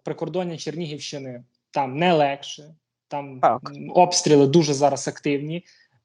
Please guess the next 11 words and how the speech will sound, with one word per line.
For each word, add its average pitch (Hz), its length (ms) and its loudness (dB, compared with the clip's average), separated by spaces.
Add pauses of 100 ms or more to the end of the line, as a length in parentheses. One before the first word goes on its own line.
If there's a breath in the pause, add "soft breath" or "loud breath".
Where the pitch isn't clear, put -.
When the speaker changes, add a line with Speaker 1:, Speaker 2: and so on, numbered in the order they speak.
Speaker 1:
А 170 120 4
туди? 156 380 -2
Speaker 2:
Там, - 100 -20 (840)
Speaker 1:
Свинособачі 240 960 4
Speaker 2:
е, 131 180 -8 (400)
е, - 40 -18 (160)
Speaker 1:
операції? 214 280 2
Speaker 2:
там, 254 380 6
е, 208 560 -2
там, 233 380 4
е, 208 60 -2